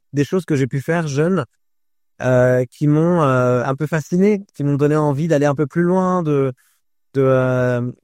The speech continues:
qui m'ont donné confiance en moi aussi. Et c'est, et c'est pour ça que je, je suis autant dans l'encouragement des jeunes. C'est parce que je sais à quel point, euh, parfois des petites choses peuvent, euh,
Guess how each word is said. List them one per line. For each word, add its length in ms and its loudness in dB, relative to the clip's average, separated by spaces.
qui 100 0
m'ont 100 2
donné 220 2
confiance 420 -2
en 80 0
moi 240 2
aussi. 340 -2
Et 140 0
c'est, 240 -6
et 80 -2
c'est 120 -2
pour 160 -6
ça 140 0
que 200 -4
je, 200 -8
je 120 -8
suis 140 -2
autant 280 2
dans 100 2
l'encouragement 540 0
des 120 0
jeunes. 280 0
C'est 120 -8
parce 180 -2
que 80 -4
je 100 0
sais 200 0
à 80 2
quel 200 0
point, 260 0
euh, 380 2
parfois 280 -2
des 100 -2
petites 220 -10
choses 260 2
peuvent, 200 2
euh, 440 4